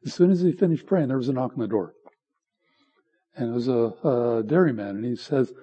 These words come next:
"My dairy cart is broken down out in front of your place, and the, uh, the milk is gonna spoil, uh, and I can't deliver it. Would you like to have the milk for your children?" And so they said yes, and he brought it in.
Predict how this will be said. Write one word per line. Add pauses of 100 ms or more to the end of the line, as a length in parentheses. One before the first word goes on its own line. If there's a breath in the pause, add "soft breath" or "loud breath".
(220 loud breath)
"My
dairy
cart
is
broken
down
out
in
front
of
your
place, (340 soft breath)
and
the,
uh,
the
milk
is
gonna
spoil, (480 loud breath)
uh,
and
I
can't
deliver
it. (180)
Would
you
like
to
have
the
milk
for
your
children?" (1160)
And
so
they
said
yes,
and
he
brought
it
in.